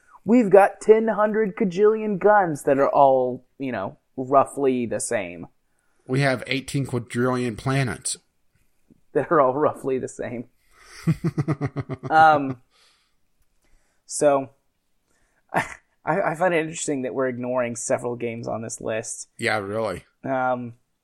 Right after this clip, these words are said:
Speaker 1: like
Speaker 2: I
Speaker 1: World
Speaker 2: mean,
Speaker 1: of
Speaker 2: we're
Speaker 1: Warships. What the heck is that doing on there?
Speaker 2: Yeah, I have no idea.
Speaker 1: One, the multiplayer experience in World of Warships is not all that great unless you're playing with friends, which I don't think that's enough to get a game anywhere, 'cause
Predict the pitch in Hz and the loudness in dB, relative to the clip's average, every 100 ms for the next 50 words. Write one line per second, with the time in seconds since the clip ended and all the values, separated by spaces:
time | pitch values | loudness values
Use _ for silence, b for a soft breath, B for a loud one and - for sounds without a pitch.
0 | _ _ - 131 131 147 226 233 127 196 | _ _ -4 -2 2 4 6 4 4 2
1 | 240 143 113 - 170 226 220 196 - 143 | 2 0 -2 -4 -8 -6 -4 -4 -4 -4
2 | 131 131 120 110 110 113 110 117 _ _ | -2 -2 -4 -6 -8 -10 -12 -14 _ _
3 | _ 127 110 117 120 107 113 104 98 101 | _ -4 -2 -2 -4 -6 -6 -6 -6 -8
4 | 92 85 156 226 202 165 190 214 196 180 | -8 -6 2 6 6 4 0 0 4 4
5 | 190 - 156 147 143 131 135 120 123 127 | 4 -2 -4 -2 -4 0 0 0 -2 -4
6 | 131 - 135 127 131 131 - 127 120 120 | -8 -6 -8 -4 -2 -2 0 2 2 0
7 | 87 120 120 113 - - 127 123 - 127 | -2 -6 -4 -6 -8 -10 -8 -8 -8 -10
8 | - 120 113 107 - 123 98 87 - - | -8 -10 -8 -12 -10 -8 -6 -8 -14 -8
9 | 120 117 - _ _ - 147 175 - 165 | -6 -6 -10 _ _ -2 -2 -2 -4 -6
10 | - 151 147 - 139 123 135 - 131 127 | 0 0 0 -4 -6 -4 -4 -4 -4 -2
11 | 120 123 131 151 160 175 165 143 123 | -2 -4 -6 -6 -4 -4 -2 -2 -4